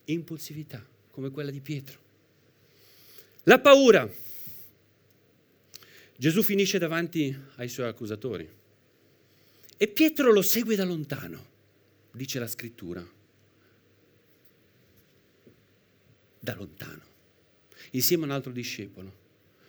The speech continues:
A un certo punto Gesù viene condotto dal suocero, dal sommo sacerdote, per una serie di ragioni, di motivi,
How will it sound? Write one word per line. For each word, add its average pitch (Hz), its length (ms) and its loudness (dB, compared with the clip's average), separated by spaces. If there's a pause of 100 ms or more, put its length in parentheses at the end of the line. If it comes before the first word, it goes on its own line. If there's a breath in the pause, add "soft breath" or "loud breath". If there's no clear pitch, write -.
(300 soft breath)
A - 40 -4
un 269 40 -4
certo 196 240 0
punto 202 520 0
Gesù 139 240 -4
viene 170 200 0
condotto 160 460 -2
dal 143 160 -2
suocero, 156 440 -4
dal 127 120 -6
sommo 139 200 -6
sacerdote, 131 600 -6
per 117 100 -12
una 117 80 -8
serie 123 220 -8
di 117 80 -8
ragioni, 123 320 -2
di 123 60 -4
motivi, 226 540 2